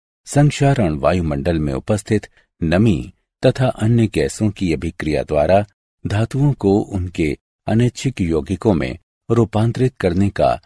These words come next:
मंद पराक्रम है। लोहे के अशुद्ध सतह ऑक्सीजन तथा कार्बन डाइऑक्साइड युक्त जल की उपस्थिति में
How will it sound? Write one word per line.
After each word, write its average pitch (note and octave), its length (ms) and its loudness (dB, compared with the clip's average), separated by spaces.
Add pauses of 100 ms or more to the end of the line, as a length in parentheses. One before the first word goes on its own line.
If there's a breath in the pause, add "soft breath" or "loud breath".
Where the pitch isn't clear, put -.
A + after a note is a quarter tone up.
(220)
मंद A2 340 4
पराक्रम D2 520 0
है। - 300 -4 (1300)
लोहे C#3 280 6
के D#3 200 4
अशुद्ध B2 600 -2
सतह E2 480 0
ऑक्सीजन D#2+ 680 -4 (420)
तथा D#2+ 420 2 (320)
कार्बन A2 400 2
डाइऑक्साइड D2+ 680 0
युक्त F2 360 -4
जल E2+ 260 -2
की D#2+ 220 -4
उपस्थिति D#2+ 520 -2
में D2 260 2